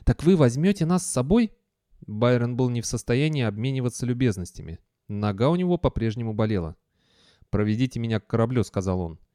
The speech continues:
«Я оставлю эту проклятую планету. Если хотите, можете лететь со мной». «Вы могли бы быть чуточку повежливее», нахмурилась девушка. «Вам пришлось подраться?» «Да, со стражниками вашего отца,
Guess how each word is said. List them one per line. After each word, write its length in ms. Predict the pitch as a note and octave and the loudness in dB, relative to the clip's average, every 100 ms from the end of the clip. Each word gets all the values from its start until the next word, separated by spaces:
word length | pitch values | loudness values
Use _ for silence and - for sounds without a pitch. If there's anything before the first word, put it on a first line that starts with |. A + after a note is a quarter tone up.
| _ _ - | _ _ -4
«Я 220 | G2 A#2 | 2 4
оставлю 480 | - - E3+ B2 F#2+ | 2 2 2 4 0
эту 120 | - | 0
проклятую 640 | - G2+ G2+ B2 C#3 C#3 | 0 0 0 0 0 0
планету. 540 | - B2+ B2+ G2 - - - _ - | 0 -2 -2 -6 -10 -18 -20 _ -2
Если 320 | A#2+ D3+ C#3+ | 2 4 2
хотите, 400 | B2+ B2+ G3+ A#2+ | 2 2 0 -2
можете 380 | G#2 A2+ A#2 A2+ | 0 0 0 -2
лететь 280 | G#2+ D3 - | -2 -4 -4
со 140 | A#2+ | -4
мной». 280 | G2 D#2+ - _ _ _ _ _ _ _ | -4 -6 -10 _ _ _ _ _ _ _
«Вы 220 | - E3 A3+ | -6 0 0
могли 360 | A#3+ A3+ A#3 | 0 0 2
бы 120 | G3+ | 2
быть 340 | G#3 A#3 A3 - | 2 0 0 -4
чуточку 500 | - A3+ G#3+ - A3 | -4 0 0 -2 2
повежливее», 800 | A#3 B3 A#3 G2+ F#2 E2+ E2+ F2+ - - | 4 6 6 4 0 -4 -6 -8 -16 -8
нахмурилась 560 | G2 - G#2+ F#2 F#2 F#2 | -6 -4 -4 -2 -2 -2
девушка. 440 | G2 E2+ - - _ _ _ _ - | -4 -6 -8 -20 _ _ _ _ -6
«Вам 280 | G#2 D#3 | 0 2
пришлось 420 | F3 D#3 - F#3 - | 4 2 2 2 2
подраться?» 680 | A#2 A2+ F#3+ - - C3+ - _ _ _ _ - | 0 2 0 0 -2 -4 -4 _ _ _ _ -16
«Да, 600 | A2 A2+ A2+ A#2 A2+ G#2 | -10 -4 2 4 6 4
со 160 | - G#2+ | 2 -2
стражниками 640 | - B2+ A#2+ B2+ A#2+ A#2 | 2 2 2 0 -2 0
вашего 380 | A#2+ A#2 B2 B2 | 2 0 0 -2
отца, 420 | - A2 F2 | 0 -2 0